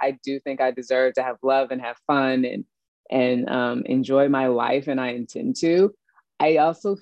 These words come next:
and, and undo my own karma, but I also think that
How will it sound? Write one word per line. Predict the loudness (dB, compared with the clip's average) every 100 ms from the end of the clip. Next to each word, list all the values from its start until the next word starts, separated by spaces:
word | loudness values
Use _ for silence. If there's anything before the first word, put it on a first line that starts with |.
| -6
and, | -6 -6
and | -4 -4
undo | -2 -2 0 0
my | 0 0
own | -4 -6
karma, | -4 -2 -2 -2 -4 -6
but | -8 -2 2
I | 2
also | 2 2 -2 -6 -2
think | -2 -2 -4 -4
that | 0 0 0